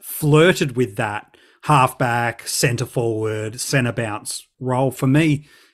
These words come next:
he's a fascinating player to watch. You talk about Hall, this compounding move of the next month. Do they want a glimpse of Sheezel at half forward where he, he really earned his stripes as a junior?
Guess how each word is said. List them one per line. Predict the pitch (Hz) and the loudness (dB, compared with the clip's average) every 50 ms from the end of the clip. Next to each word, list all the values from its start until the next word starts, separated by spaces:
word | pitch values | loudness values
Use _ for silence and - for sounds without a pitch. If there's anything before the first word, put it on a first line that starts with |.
| _ - | _ -4
he's | - 175 196 180 160 | 0 0 0 0 0
a | 156 147 | -2 -6
fascinating | - - - - - - 151 139 139 - - - 185 175 151 139 131 123 120 117 | -8 -12 -14 -14 -10 -8 -6 -6 -6 -4 -2 -2 0 0 0 0 0 -2 -2 -6
player | - - - 123 117 113 | -6 -6 -6 -6 -4 -4
to | 117 | -6
watch. | 113 113 110 107 - - - - - - - _ _ _ _ - | -6 -6 -8 -8 -8 -8 -8 -8 -8 -10 -12 _ _ _ _ -6
You | 139 135 | -6 -4
talk | - - 131 - | -2 -2 -4 -2
about | - 135 117 113 - | -2 -4 -4 -4 -2
Hall, | - 156 156 131 | -2 0 0 0
this | 110 135 127 - | -2 -4 -4 -6
compounding | - - - 156 147 147 147 143 - 147 131 127 131 131 123 123 110 110 110 | -6 -4 -2 0 2 2 2 0 -2 -4 -2 -2 -2 -4 -6 -8 -10 -8 -4
move | 117 131 156 190 180 151 | -2 -2 -2 -2 -2 -4
of | 139 - | -6 -6
the | 117 117 | -8 -10
next | 117 117 113 - - - | -10 -10 -12 -12 -8 -4
month. | 143 156 165 147 147 - _ _ _ - - - - _ | -2 -2 -2 -4 -6 -10 _ _ _ -20 -20 -20 -10 _
Do | - 175 | 0 0
they | 147 139 127 | 2 2 0
want | 117 117 113 120 143 185 240 | -2 -2 0 2 2 2 2
a | 220 | 0
glimpse | 175 - 160 147 127 - - - | -4 -2 -2 -2 -2 -4 -6 -8
of | 139 110 | -6 -6
Sheezel | 98 - - 147 131 123 123 - - 113 107 104 95 _ _ _ _ _ _ _ - | -6 -4 -2 -2 -2 -2 -2 -4 -4 -4 -6 -8 -12 _ _ _ _ _ _ _ -2
at | 156 151 131 | 0 0 0
half | - - 135 127 120 110 - | 0 0 0 2 0 0 -2
forward | - - 156 131 120 120 113 107 | -6 -6 -4 -4 -4 -4 -8 -8
where | 117 117 113 113 113 | -6 -6 -4 -4 -4
he, | 113 120 - - | -6 -8 -10 -10
he | 143 131 131 | -8 -8 -6
really | 123 120 117 120 127 143 147 156 160 151 135 127 113 - _ _ _ _ _ _ - | -6 -8 -6 -2 2 2 4 4 4 2 2 0 -2 -8 _ _ _ _ _ _ -4
earned | 147 143 143 139 127 | 0 2 4 4 2
his | 127 113 - | 2 0 0
stripes | - - - - 147 127 120 - - - | 0 0 0 0 -2 -2 -2 -4 -6 -8
as | 135 110 110 | -8 -8 -8
a | 113 | -8
junior? | 101 - - 117 104 101 95 92 90 101 | -8 -8 -8 -8 -8 -8 -10 -12 -14 -16